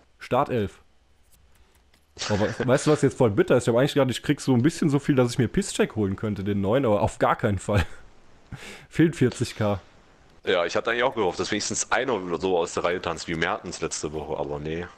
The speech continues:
Speaker 1: Wobei, ich hab letzte Woche mit meinen Rewards, also die ich in den Packs hatte, hab ich, glaub ich, äh, noch mal so fünfunddreißig oder vierzig K gemacht. Das hätte ich gar nicht gedacht.
Speaker 2: Ja, ich müsste auch so in der Dreher, wegen den Mertens schon alleine.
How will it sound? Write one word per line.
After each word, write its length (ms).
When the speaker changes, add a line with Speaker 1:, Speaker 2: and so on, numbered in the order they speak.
Speaker 1:
Wobei, 260
ich 120
hab 120
letzte 380
Woche 320
mit 180
meinen 300
Rewards, 800
also 460
die 260
ich 120
in 60
den 140
Packs 300
hatte, 280
hab 140
ich, 120
glaub 280
ich, 280
äh, 300
noch 200
mal 120
so 160
fünfunddreißig 640
oder 80
vierzig 400
K 220
gemacht. 300
Das 340
hätte 120
ich 100
gar 100
nicht 140
gedacht. 340
Speaker 2:
Ja, 280
ich 100
müsste 240
auch 100
so 80
in 60
der 100
Dreher, 340
wegen 160
den 120
Mertens 320
schon 200
alleine. 360